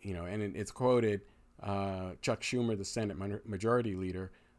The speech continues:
uh, said they're not using the money for domestic energy production. Uh, they're using it for stock buybacks. They're using it to make their shares go up. Uh, the latest earnings announcements from the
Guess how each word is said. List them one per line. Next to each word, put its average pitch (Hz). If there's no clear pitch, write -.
uh, 92
said 101
they're 117
not 123
using 117
the 104
money 107
for 104
domestic 101
energy 104
production. 92
Uh, 87
they're 104
using 120
it 113
for -
stock 117
buybacks. 82
They're 95
using 113
it 113
to 110
make 107
their 101
shares 113
go 85
up. -
Uh, 92
the 90
latest 117
earnings 131
announcements 104
from 104
the 98